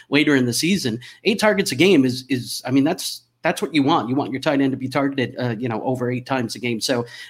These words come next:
uh, I, I think the targets went up. I think we saw kind of what he's capable of in that offense. Uh, I, I think he's used similarly, if not even more, uh, in that offense that I, I think is, uh, is, is in need of some, some, uh, pass catching ability.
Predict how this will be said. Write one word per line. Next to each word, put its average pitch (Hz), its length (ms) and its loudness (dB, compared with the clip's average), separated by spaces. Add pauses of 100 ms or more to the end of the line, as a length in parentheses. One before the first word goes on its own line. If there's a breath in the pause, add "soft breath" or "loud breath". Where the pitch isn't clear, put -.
uh, 120 380 2
I, 143 180 0
I 143 60 0
think 165 220 0
the 135 60 -16
targets 156 760 0
went 143 280 2
up. 143 240 0
I 131 100 -2
think 127 200 -6
we 135 80 -4
saw 135 320 0
kind 135 160 0
of 120 80 0
what 131 80 -2
he's 123 160 -2
capable 135 460 0
of 123 160 0
in 135 100 4
that 120 180 2
offense. 123 460 0 (380 loud breath)
Uh, 117 180 2 (140)
I, - 80 -12
I 139 100 2
think 196 160 0
he's 127 180 0
used 156 280 2
similarly, 127 760 2
if 139 160 -2
not 139 360 0 (180)
even 143 240 0
more, 127 380 0 (300 loud breath)
uh, 131 140 0
in 170 140 6
that 127 180 2
offense 123 500 0
that 117 220 -4
I, 120 240 -2
I 123 120 -6
think 127 260 -6
is, 110 240 -10
uh, 113 320 -4
is, 110 240 -14
is 123 180 -4
in 123 200 2
need 143 240 6
of 123 260 -2
some, 113 440 -2 (100)
some, 110 640 -2
uh, 107 160 -10
pass 135 320 0
catching 135 260 -2
ability. 190 480 4